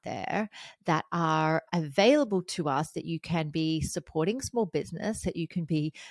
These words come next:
supporting the planet. And it's actually a gift that the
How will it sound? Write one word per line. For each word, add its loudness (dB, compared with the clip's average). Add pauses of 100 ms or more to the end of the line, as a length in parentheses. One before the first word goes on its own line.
(100)
supporting 0
the 4
planet. 0 (720)
And 4
it's 0
actually 2 (140)
a 2 (220)
gift 0
that -2
the 4